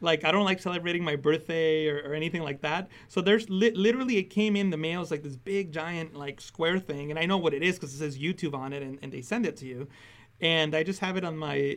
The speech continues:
living room table unopened, and it's been there for, I don't know, two, three months whenever I reach a million subscribers.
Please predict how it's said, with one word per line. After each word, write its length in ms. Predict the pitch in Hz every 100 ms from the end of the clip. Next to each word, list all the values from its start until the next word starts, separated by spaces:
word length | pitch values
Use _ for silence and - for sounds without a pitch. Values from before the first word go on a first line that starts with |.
| -
living 340 | 156 170 185
room 240 | 170 160 151
table 680 | - 180 165 139 139 143 - - -
unopened, 600 | 170 170 160 156 156 151
and 120 | 156
it's 160 | 151 -
been 180 | 160 160
there 160 | 156
for, 640 | 156 156 151 147 143 143 - - 139
I 80 | 147
don't 140 | 139
know, 120 | 135
two, 220 | 131 165
three 180 | 151 156
months 300 | 147 151 160
whenever 260 | 147 143 143
I 80 | 143
reach 280 | 143 151 151
a 40 |
million 260 | 147 151 147
subscribers. 580 | 151 - 156 165 -